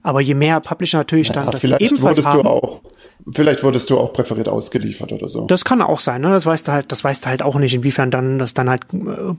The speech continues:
Speaker 1: proprietär über den, über den Ranking-Algorithmus dann auch ein
Speaker 2: Ja.
Speaker 1: bisschen gepusht wird,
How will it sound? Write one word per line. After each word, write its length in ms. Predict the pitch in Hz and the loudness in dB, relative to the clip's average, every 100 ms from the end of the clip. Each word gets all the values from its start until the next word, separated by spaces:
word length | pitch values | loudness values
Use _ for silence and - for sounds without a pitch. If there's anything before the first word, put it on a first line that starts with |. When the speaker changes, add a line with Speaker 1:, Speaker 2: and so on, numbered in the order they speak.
| - | -10
Speaker 1:
proprietär 840 | - - - 139 135 139 135 131 131 - | -10 -8 2 2 2 2 2 0 -4 -6
über 220 | 175 143 | 0 2
den, 240 | 135 127 147 | 2 0 2
über 160 | 135 | 2
den 100 | 127 123 | 2 2
Ranking-Algorithmus 800 | 131 135 139 120 131 135 - - | 0 0 -2 0 2 2 0 -2
dann 160 | 240 | -2
auch 120 | 139 139 | -2 -2
ein 80 | |
Speaker 2:
Ja. 40 | 139 | -2
Speaker 1:
bisschen 180 | - 135 | -2 -2
gepusht 440 | 135 165 151 - | 0 0 0 2
wird, 160 | 147 | 0